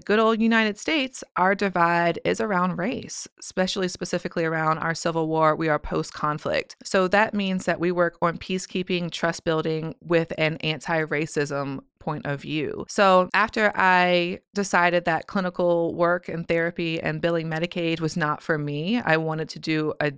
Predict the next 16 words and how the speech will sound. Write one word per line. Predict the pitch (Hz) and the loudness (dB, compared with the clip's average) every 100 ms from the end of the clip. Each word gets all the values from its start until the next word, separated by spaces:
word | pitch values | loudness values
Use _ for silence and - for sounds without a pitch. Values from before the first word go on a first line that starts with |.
| _ - | _ 0
I | 190 | 2
wanted | 208 208 | 4 2
to | - | 2
occupy | 165 - 190 175 | -2 -2 0 0
a | 160 | 2
different | 156 165 - | -2 -2 -6
space | - 113 - | -2 -2 -2
for | - 139 | -6 -6
change, | - 73 78 180 - | -6 -6 -6 -8 -4
and | - 170 165 - 180 - | 0 2 2 -2 -6 0
really | 185 175 | 2 2
went | 165 165 - | 0 -4 -4
to | 170 | -4
the | |
media | 165 165 156 156 | -2 0 2 0
space, | 151 - 156 151 - | 0 -2 0 -2 -4